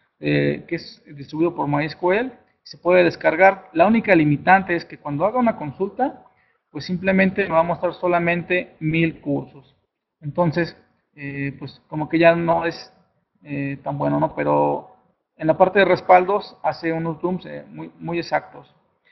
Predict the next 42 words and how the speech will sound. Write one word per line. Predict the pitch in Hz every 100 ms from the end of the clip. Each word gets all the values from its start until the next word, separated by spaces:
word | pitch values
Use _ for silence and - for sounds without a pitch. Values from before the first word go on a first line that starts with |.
| _ _
Y | 165
si | 202
deseo | 190 233 247
darle, | 254 240 240 247 175 160
eh, |
un | 175
performance | - 139 202 180 170 175 -
a, | 143 139 - - 143
o | 139
mayor | 139 143 175 - - _ - _ _
rapidez | 147 147 151 165 160
a | 143
mi | 139 135
servidor | - 139 156
de | 180
base | 175 196
de | 190
datos, | 175 170 220 - _ _ _
pues | - 196
está | - 196
mysql | 214 180 170 - 175 170
Toner | 165 170 202 220 _ _ _ _
y | 175
está | 202 - 190 202 156
el | 151 147
mem | 156 - -
S | 160 156 -
Q | -
L, | 147 -
¿no? | 156 190 _ _ _
Que | 147 147 147 - _ -
per-, | 156 -
permitirán, | 151 151 139 156 180 196
bueno, | 202 -
pues | -
que | 147
mi | 139
servidor | 143 143 147 165
de |
base | 165 165 -
de |
datos | 156 -